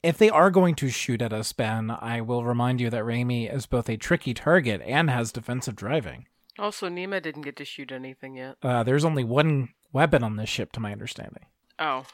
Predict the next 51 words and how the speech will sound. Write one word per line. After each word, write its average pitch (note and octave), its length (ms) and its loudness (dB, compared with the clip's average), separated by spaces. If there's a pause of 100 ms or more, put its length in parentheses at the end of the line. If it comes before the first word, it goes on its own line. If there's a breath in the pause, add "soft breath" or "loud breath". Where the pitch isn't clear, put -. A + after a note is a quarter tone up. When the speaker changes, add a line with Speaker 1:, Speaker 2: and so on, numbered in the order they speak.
(120)
Speaker 2:
I - 100 -2
thought E3+ 240 0
when D#3+ 160 -4
you D#3 80 -4
invited C#3+ 460 -4
Matu, C3+ 480 -6
it - 20 -8
was, C3+ 140 -10
it - 140 -12
was C3+ 140 -12
going C#3 200 -8
to C3 60 -14
be C3 80 -6
like C3 180 -8
a D#3+ 40 -12
date. C3 300 -14 (140)
Speaker 1:
Why B2+ 100 -2
would E3 140 2
it E3 60 -2
be F3 80 6
like E3 180 4
a - 20 0
date? B2+ 460 0 (680)
I'm C#3 100 -2
engaged. D3+ 760 4 (760)
Speaker 2:
It's - 120 -12
because F3 300 0
there'd F3 140 -2
be D#3+ 140 -4
two A3+ 220 4
of F#3 120 8
you E3 140 -4
shooting E3 360 -2
things. B2+ 380 -10
Speaker 1:
Uh, A2+ 240 0 (260)
no. G#2 280 -8 (640 loud breath)
Speaker 2:
Dates D3+ 240 -8
don't D#3+ 180 -6
have D3 220 -4
to - 120 -14
be C#3+ 140 -8
romantic. B2+ 720 -10 (420)
Speaker 1:
I C3+ 60 -2
have D3 140 2
no F#3+ 160 6
idea D#3 240 6
what C#3+ 140 0
the C#3 100 0
handshake's B2 800 -6 (180)
stats G2 340 -4
are. - 160 -8